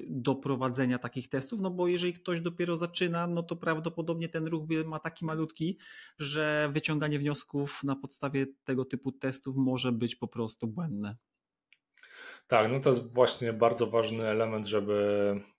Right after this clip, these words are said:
Speaker 2: mm, skala ruchu, który dostarczamy do każdej z wersji, była na odpowiednim poziomie. Mm, nie ma jednej złotej odpowiedzi, ile to powinno być ruchu, bo wiesz, wszystko zależy tak naprawdę od tego, jaką akcję my będziemy testować.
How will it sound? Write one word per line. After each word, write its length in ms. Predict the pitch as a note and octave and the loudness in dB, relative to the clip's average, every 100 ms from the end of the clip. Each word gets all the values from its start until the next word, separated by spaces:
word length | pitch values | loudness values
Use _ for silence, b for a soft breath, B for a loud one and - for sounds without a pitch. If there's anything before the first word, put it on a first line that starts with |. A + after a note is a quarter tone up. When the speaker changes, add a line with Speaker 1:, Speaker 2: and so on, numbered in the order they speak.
| - | -16
Speaker 2:
mm, 300 | G2+ G2 B2+ | -10 -10 -8
skala 720 | - - - A2 G#2+ G#2 G#2 - - | -10 -8 4 6 6 4 0 -12 -4
ruchu, 340 | A2 G#2+ G#2+ | 0 0 -4
który 240 | - G#2 G#2 | -8 -6 -4
dostarczamy 640 | G#2+ - A2 - G#2 G2+ | -2 -2 -4 -4 -2 0
do 320 | G#2 G2+ G2+ | 4 4 4
każdej 360 | G2+ G#2 G2+ G2+ | 2 -2 0 -2
z 60 | |
wersji, 460 | G2 G#2 - A#2+ A#2+ | 0 -2 -2 -4 -4
była 340 | G#2 G2+ G2+ G2 | 0 2 2 2
na 80 | G2 | -2
odpowiednim 520 | - G#2+ G2 G2 G2 | -2 -4 -2 -4 -4
poziomie. 400 | G#2 G2+ A#2 C#3 b b b b b b b _ | -2 0 0 -2 b b b b b b b _
Mm, 260 | G2+ G2+ G#2 A2+ | -4 -2 -2 0
nie 100 | B2+ | 2
ma 160 | C3 A2+ | 6 6
jednej 320 | G#2+ G#2+ G#2 | 4 2 2
złotej 400 | G#2 G#2+ - G#2 | 2 2 4 4
odpowiedzi, 920 | G2 - G#2 G#2+ G2+ G2+ G2+ G#2 - | 4 0 0 0 0 0 2 0 -4
ile 240 | A#2+ A2 G2+ | 2 2 2
to 100 | G#2 | 0
powinno 340 | G#2 G#2 G#2 | -4 -4 -6
być 160 | G2+ - | -6 -2
ruchu, 200 | B2+ A#2+ | -2 2
bo 320 | G#2 G#2 G2+ | 2 4 4
wiesz, 140 | F#2+ | 0
wszystko 320 | - - - | 0 -8 -6
zależy 400 | G#2+ G#2+ G#2+ G#2 | 2 4 4 2
tak 180 | G2+ - | -2 -6
naprawdę 360 | G#2 - G2 G#2 | -6 -2 0 0
od 140 | G2+ | -2
tego, 200 | G#2 G2+ | -2 0
jaką 380 | G2+ G#2 - A2 | 2 2 0 -8
akcję 340 | A2+ - - G#2 | -8 -10 -8 -4
my 120 | G2 | -2
będziemy 400 | G2+ G2 G2+ G2 | -2 -4 -4 -6
testować. 580 | - - G#2+ G2+ B2+ | -8 -4 0 2 0